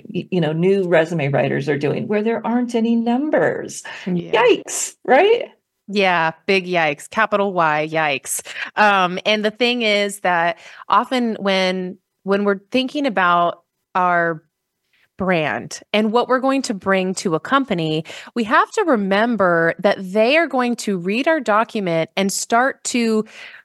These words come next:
Speaker 2: really connect the dots for themselves on whether or not we can feasibly solve the challenge that they're hiring for.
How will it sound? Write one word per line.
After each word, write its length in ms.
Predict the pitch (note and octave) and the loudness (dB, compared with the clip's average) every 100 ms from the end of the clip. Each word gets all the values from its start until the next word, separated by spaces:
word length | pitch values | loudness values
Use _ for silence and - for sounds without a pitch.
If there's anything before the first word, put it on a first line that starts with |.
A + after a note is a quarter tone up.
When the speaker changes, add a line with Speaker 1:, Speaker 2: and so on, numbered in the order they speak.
| - | -2
Speaker 2:
really 220 | A#4 B4+ | 2 2
connect 340 | - G4 F#4 - | 2 0 0 2
the 80 | C#4+ | 4
dots 300 | C4+ - - | 4 2 -4
for 120 | B3 | -2
themselves 540 | A3 G#3 G#3 F#3+ F#3+ | 0 0 2 4 2
on 220 | G3 F3+ | 0 0
whether 340 | F#3 A#3+ C#4 C4 | 2 4 4 2
or 60 | |
not 360 | A3+ G#3 G#3 - | 2 2 2 0
we 300 | F3+ G#3+ A#3 | -2 0 0
can 400 | - A3 G3 G3 | 0 0 0 0
feasibly 500 | - G3+ G3+ G3 G3+ | -2 -2 0 -2 -2
solve 360 | - F#3+ G3 F#3+ | 0 2 2 0
the 80 | |
challenge 480 | G3 F3+ D#3+ D#3+ E3 | -2 -2 0 -2 -2
that 180 | E3 D#3 | -2 0
they're 80 | F#3+ | -2
hiring 460 | B3 D4 D#4 G3 | -2 0 0 -2
for. 420 | D#3 - - - | -4 -6 -4 -4